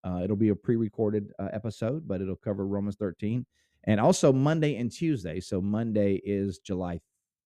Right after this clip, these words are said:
third and Tuesday is July fourth. And so I'll post, uh, some pre-recorded,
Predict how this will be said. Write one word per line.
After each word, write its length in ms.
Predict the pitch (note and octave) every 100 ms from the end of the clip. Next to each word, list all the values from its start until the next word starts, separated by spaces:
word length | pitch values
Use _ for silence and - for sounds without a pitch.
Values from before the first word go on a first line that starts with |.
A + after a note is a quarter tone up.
| _ B2+
third 380 | A2+ G2 A2
and 120 | G2+ -
Tuesday 360 | G#2+ F#2+ F2+
is 80 | E2+
July 260 | F2+ F2 E2+
fourth. 300 | A#2 A2+ G#2+ _ _ _ -
And 140 | F2+ D#2+
so 140 | F2+
I'll 220 | F#2+ F#2+ -
post, 400 | F#2+ F2 - -
uh, 300 | D2+ - D2
some 380 | - F2 D#2+ -
pre-recorded, 640 | F#2+ E2+ E2 F2 D#2